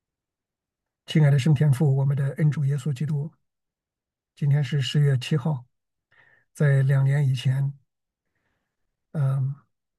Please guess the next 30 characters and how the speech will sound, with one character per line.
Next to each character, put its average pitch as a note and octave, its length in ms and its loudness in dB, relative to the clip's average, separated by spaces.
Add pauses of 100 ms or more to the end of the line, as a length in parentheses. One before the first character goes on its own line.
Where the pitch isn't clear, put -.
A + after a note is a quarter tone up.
(640)
伊 D#3+ 100 -2
斯 D#3 140 -2
兰 C#3+ 160 0
恐 C#3 180 -2
怖 D3+ 140 -2
组 C#3 180 -6
织 D3+ 360 -8 (880)
向 C#3 420 0 (100)
以 C#3 160 0
色 C#3 140 0
列 C#3 240 0 (880)
发 D3 160 -4
动 C#3+ 180 0
了 C#3 360 -6 (160)
大 C3 160 -2
规 D3 180 0
模 C#3 160 2
的 D3+ 80 -6
恐 C#3 240 -2
怖 D3+ 80 -2
袭 C3+ 160 -6
击， D3+ 240 -4 (1040)
屠 D#3 200 0
杀 D3+ 500 -2 (880)
以 D3 160 0
色 C3+ 140 0
列 C#3+ 120 0
的 C#3 80 0
人 C3+ 220 -2
民， C3+ 260 -2